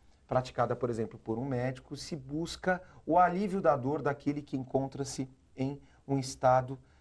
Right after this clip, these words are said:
é, terminal, um estado de, é,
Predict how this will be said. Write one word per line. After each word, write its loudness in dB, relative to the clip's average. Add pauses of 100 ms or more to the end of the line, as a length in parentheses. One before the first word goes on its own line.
(140)
é, -2
terminal, 0 (240)
um 2
estado 4
de, -4 (260)
é, 0